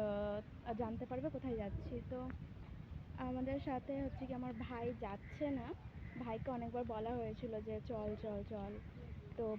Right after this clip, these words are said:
ভাই যাচ্ছে না। আহ, ভাই এমনি শুধুমাত্র আমাদেরকে স্টেশন অবধি দিয়ে আসবে। এই যে এই স্কুটিটা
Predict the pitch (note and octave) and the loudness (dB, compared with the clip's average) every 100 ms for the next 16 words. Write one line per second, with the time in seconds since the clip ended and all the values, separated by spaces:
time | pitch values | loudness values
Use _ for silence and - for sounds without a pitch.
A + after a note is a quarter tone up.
0 | A3 G#3 G#3+ G3 - - A3 G3+ D#4 - | 0 0 2 0 -2 -2 0 0 -2 -4
1 | - - - - G#3 G#3 A3+ C4+ D4 C4+ | -8 -8 -8 -4 -2 0 2 4 6 8
2 | C#4+ D#4 C#4 C#4+ C#4 C#4+ C4+ C4 D#4+ - | 8 6 6 4 4 2 2 2 0 2
3 | C4 B3+ C#4+ C4+ B3 C#4 A#3 A#3 A#3 C4 | 2 4 4 2 2 0 2 2 2 2
4 | B3+ D4+ C#4+ A#4 E4 A#3 A#3 - - - | 4 4 6 4 6 6 6 4 -2 2
5 | A#3+ B3 B3 - C4 A#3+ | 4 4 2 0 2 2